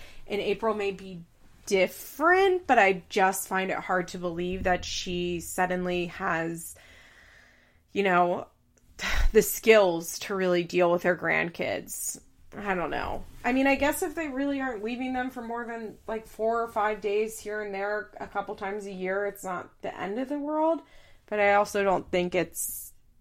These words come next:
healthy. And I would like to see them move away from using April as a babysitter, basically.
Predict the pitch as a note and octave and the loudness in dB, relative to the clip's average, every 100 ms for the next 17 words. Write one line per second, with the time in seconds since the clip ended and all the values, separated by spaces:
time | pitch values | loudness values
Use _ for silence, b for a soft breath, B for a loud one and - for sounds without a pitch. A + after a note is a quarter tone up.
0 | - - - - - - A3 - _ - | -14 -6 -6 -6 -6 -8 -10 -16 _ -20
1 | - F#3+ F#3 F#3 F3+ - - G3 G3+ G3 | -6 0 0 2 -2 -2 2 4 4 4
2 | F#3 G3+ - F#3+ F3 E3+ F3 F3 E3+ D#3 | 2 0 -6 0 0 2 2 0 2 4
3 | C#3 - - D3 A2+ D3+ D3+ - b b | 4 0 0 0 2 0 -4 -6 b b
4 | b b G#3 G3 G3+ - F#3 F3 F3 E3+ | b b 0 4 4 4 2 6 8 8
5 | F3+ E3+ E3 E3 - - - - - F#3+ | 8 4 2 0 -2 -6 -2 -2 -2 -12
6 | _ _ - D#3 - - - - | _ _ -2 -2 0 -4 -4 -4